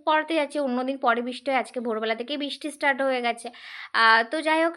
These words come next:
আমি তো ছাতা নিয়ে চলে গেলাম পড়াতে। তো যেতে যেতে এই রাস্তাটা এতটাই পিছল আর এতটাই জল জমেছে, মানে কি বলবো, মানে একটু এদিক ওদিক হলে পড়ে গিয়ে পুরো কোমর মোমর আমার পুরো ভেঙে যাবে, এরকম পরিস্থিতি।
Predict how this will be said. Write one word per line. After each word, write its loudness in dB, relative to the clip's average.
আমি -4
তো -4
ছাতা -2
নিয়ে -4
চলে 0
গেলাম 0
পড়াতে। 2
তো -4
যেতে -2
যেতে 2
এই -4
রাস্তাটা -2
এতটাই 0
পিছল -4
আর 0
এতটাই 0
জল 2
জমেছে, -2
মানে -4
কি -6
বলবো, -2
মানে -4
একটু -8
এদিক -6
ওদিক -4
হলে 2
পড়ে 4
গিয়ে -2
পুরো -2
কোমর -4
মোমর -2
আমার 0
পুরো 0
ভেঙে 0
যাবে, 0
এরকম -2
পরিস্থিতি। -4